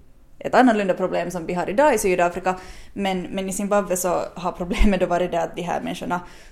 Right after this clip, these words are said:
som förlorar sitt, sina, sina jordbruk har krävt kompensation, och det har funnits nog någon sorts konsensus om att ja, men det har de kanske rätt till.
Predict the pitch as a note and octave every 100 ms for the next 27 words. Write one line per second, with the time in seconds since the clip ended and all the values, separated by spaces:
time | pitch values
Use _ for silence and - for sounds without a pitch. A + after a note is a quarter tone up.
0 | - - - D#3+ E3+ F3+ F3 E3+ F3 -
1 | - - - - - - - - F#3+ E3
2 | D#3 F#3+ - - F3+ G3 G3 A#3 A#3 F#3
3 | F#3 F3 - - - - F#3 - F#3 -
4 | - E3 - E3 F3 B3 C#4 B3+ F#3 F#3
5 | F#3+ F#3 G#3+ G#3 F#3 F3 F3 F#3+ F#3 F3
6 | - - E3+ F3 E3+ - - F3+ - -
7 | - F3+ F3 G3 - F#3 - - - -
8 | C4+